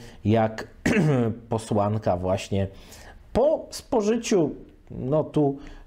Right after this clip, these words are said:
em, dyskusje były, były, były, e, co do jakby nie t-, nawet sama posłanka przyznała, że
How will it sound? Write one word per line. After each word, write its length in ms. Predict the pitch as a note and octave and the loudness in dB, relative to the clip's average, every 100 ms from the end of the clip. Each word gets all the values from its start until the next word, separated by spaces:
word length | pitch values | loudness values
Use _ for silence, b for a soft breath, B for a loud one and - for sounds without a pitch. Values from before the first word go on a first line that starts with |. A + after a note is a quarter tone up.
| - | -2
em, 640 | A2 A2+ A2+ A2 A2+ A2+ | 2 4 4 2 2 2
dyskusje 840 | A#2 B2+ - C#3 C3+ - B2+ A#2+ G2+ | 2 0 0 0 2 2 2 2 0
były, 580 | A2 A#2 B2+ A#2+ A2+ A2 - - - - - - - - - - - | 0 2 4 4 2 -2 -10 -20 -20 -20 -18 -18 -18 -18 -16 -12 -4
były, 580 | G2 F#2 A#2+ A#2 A2+ A2 | 0 4 4 6 4 4
były, 560 | G2+ A2+ A2+ A2 G#2+ G#2 B B B - | 4 4 6 6 4 0 B B B -2
e, 500 | G2 G#2+ G#2 G#2 G2+ | 2 4 4 4 2
co 280 | - C3+ | 0 0
do 220 | A2 A#2 A2 | 2 2 4
jakby 560 | A2 G#2 G2+ A2 G#2+ G2+ G2 G#2 | 4 2 2 2 2 0 -4 -4
nie 140 | A2 A#2 | -2 -2
t-, 120 | - A2 A2+ A2+ G#2 | -2 -2 0 0 0
nawet 360 | B2 A#2+ A#2 - | 2 2 0 0
sama 240 | A#2+ A#2+ | 0 0
posłanka 640 | B2 B2 G3+ A#3 A#3+ D3 B B B - | -2 -2 0 0 2 0 B B B -6
przyznała, 600 | - A#2+ B2+ B2 A#2 A2+ | -2 0 2 4 4 4
że 400 | A2 A2 G#2+ | 4 4 4